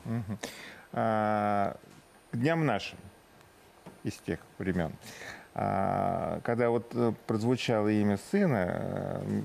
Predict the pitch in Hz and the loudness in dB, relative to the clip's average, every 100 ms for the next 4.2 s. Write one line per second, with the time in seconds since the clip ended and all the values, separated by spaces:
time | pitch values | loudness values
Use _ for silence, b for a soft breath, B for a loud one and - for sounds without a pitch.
0 | - 110 104 - - - - - 95 113 | 2 4 4 2 -4 -6 -8 -6 0 0
1 | 113 - 147 139 127 113 117 - 107 107 | -2 0 2 4 2 2 0 2 2 4
2 | 107 104 110 - 123 113 110 107 104 104 | 2 2 -2 0 0 2 2 4 4 4
3 | 104 104 101 98 107 113 104 80 85 85 | 4 2 0 2 2 4 2 2 -4 -6
4 | - - | -10 -14